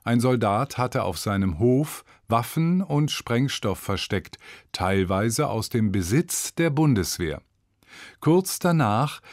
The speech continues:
schrieb K-S-K-Kommandeur Markus Kreitmeier einen Brief an seine Soldatinnen und Soldaten,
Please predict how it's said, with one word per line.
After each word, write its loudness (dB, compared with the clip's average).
schrieb 0
K-S-K-Kommandeur 0
Markus 0
Kreitmeier 0
einen 2
Brief -2
an 0
seine 0
Soldatinnen 0
und -4
Soldaten, -2